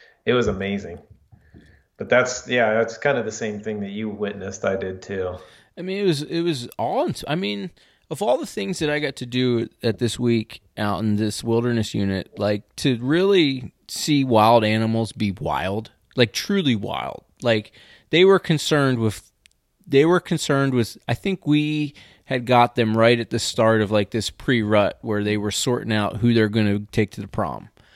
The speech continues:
Speaker 2: And it was amazing to be a part of that. It was amazing to see it in a bunch of different places. And we saw it play out for three days.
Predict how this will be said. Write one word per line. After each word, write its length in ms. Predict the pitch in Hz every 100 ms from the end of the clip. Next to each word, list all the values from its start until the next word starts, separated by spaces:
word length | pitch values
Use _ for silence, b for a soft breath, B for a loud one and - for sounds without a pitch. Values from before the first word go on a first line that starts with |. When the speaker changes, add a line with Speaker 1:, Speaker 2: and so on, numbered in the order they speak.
| b b b b
Speaker 2:
And 140 | 120
it 60 | 151
was 200 | 160 139
amazing 460 | 135 123 127 127 131
to 100 | 127
be 140 | 123
a 60 | 120
part 280 | - 104
of 60 | 101
that. 160 | 90 78
It 40 |
was 120 | 113
amazing 380 | 107 117 127 123
to 140 | -
see 240 | 117 - 117
it 40 |
in 80 | 104
a 60 | 98
bunch 260 | 113 113
of 80 | 117
different 260 | 117 123 110
places. 380 | 113 107 -
And 100 | 110
we 80 | 117
saw 300 | 113 147 180
it 80 | 233
play 220 | - 110
out 180 | 120 135
for 100 | -
three 300 | 101 - 127
days. 540 | 101 110 104 - -